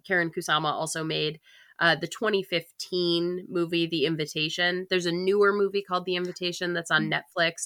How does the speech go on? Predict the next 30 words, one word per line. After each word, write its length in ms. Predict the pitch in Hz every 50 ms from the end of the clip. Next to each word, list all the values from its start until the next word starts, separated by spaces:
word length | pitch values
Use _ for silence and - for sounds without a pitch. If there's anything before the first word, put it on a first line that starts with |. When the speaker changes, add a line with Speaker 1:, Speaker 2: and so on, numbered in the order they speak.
| -
Speaker 1:
I 60 | - 180
don't 300 | 165 156 151 151 110 156
know 100 | 160 160
if 140 | 160 -
it's 200 | 170 160 - -
the 120 | - 165 151
same 580 | - - 160 156 156 160 160 160 160 156 165 - _ _ _ _ _ _ _ _ _ _ _ _ _ -
theme 500 | 190 190 180 175 170 165 165 165 165 165 -
or 400 | - 120 151 151 147 151 147 147
Speaker 2:
I 120 | 233 247 247 220 -
don't 260 | - 233 262 311 349
Speaker 1:
or 100 | 339 -
Speaker 2:
believe 560 | - 330 294 196 175 175 175 185 180 175 170 -
so. 640 | - - - - - - - - - - 220 185 - - - -
Speaker 1:
Okay. 420 | 180 175 - 165 139 85 - - -
Yeah, 200 | - 185 170 151
I 80 | 143 185
think 220 | 180 254 247 262
it's 160 | 269 214 -
something 380 | - 180 165 165 - 180 - -
else. 460 | - 147 151 147 170 196 - - - _ - - - - _ _ -
Um, 300 | 170 180 170 165 165 165
but 140 | 180 175 -
the 80 | 170
twenty 260 | - - 220 220 220
fifteen 460 | 208 - 196 190 - - 190 180 175 185
movie, 260 | 185 180 180 196 185
The 140 | 185 185 185
Invitation, 840 | 180 180 185 170 - 185 180 175 175 - 190 180 175 180 185 202 202 _ _ - - _ _ _ -
is 260 | 190 202 180 156 151